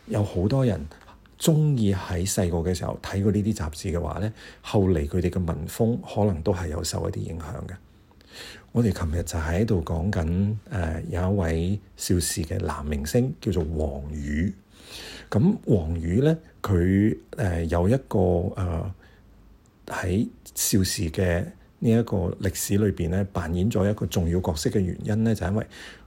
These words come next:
佢扭轉咗，佢改變咗，呃，<coughs> 對唔住， <coughs> 一直以嚟呢，呃，喺佢未出現之前啦，應該講，邵氏嘅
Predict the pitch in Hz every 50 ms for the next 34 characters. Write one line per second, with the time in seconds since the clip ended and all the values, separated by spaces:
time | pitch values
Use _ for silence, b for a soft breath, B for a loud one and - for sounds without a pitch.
0 | B - - - 98 87 98 101 92 82 80 95 131 139 - - 98 95 98 95
1 | 92 90 - - - - - - - - - - - - - - - - - -
2 | - - - - - - 113 - - - 80 80 104 107 - 107 98 95 87 78
3 | 82 80 87 - - - - - - 101 - - - - - - - - - -
4 | - - - - 98 85 - - - B B B B B B - - - - -
5 | - - 185 180 - - 160 165 160 - 76 80 95 104 101 - 85 104 135 B
6 | B B B B B B B B B B B B B - 98 92 85 82 85 -
7 | - - - _ - - - - - - - - 131 143 156 123 113 - 87 -
8 | 165 196 208 - 85 - 117 104 - - - 95 76 78 87 90 101 107 107 104
9 | 101 - - - - - - B B B B B B B B - - - - -
10 | 107 101 98 92 - - - 95 92 85 - 107 95 92 95 92